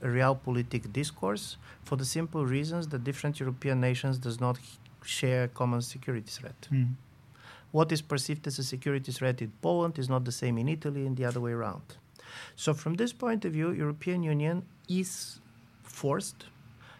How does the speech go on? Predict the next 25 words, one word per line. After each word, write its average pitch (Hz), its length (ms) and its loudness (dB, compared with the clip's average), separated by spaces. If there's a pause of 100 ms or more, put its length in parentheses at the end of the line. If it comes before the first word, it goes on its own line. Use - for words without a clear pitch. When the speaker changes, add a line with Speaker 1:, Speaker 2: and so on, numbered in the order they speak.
(140)
Speaker 1:
to 139 80 2
basically 139 720 4 (280)
speak - 540 0 (600)
liberal 143 720 4
in 131 120 4
the 127 80 2
terms 156 380 -2
of 143 100 -6
the 135 80 -6
case 127 340 2
that 123 140 -2
it's 123 140 -2
going 127 240 2
to 123 120 -6
talk 120 240 -2
about 120 260 0
the 120 80 2
win-win 113 400 2
politics 107 540 -4
and 107 140 -4
about 104 520 -2 (160)
kind 110 280 -2
of 113 100 -6
a, 107 180 -4 (540)
uh, 113 280 0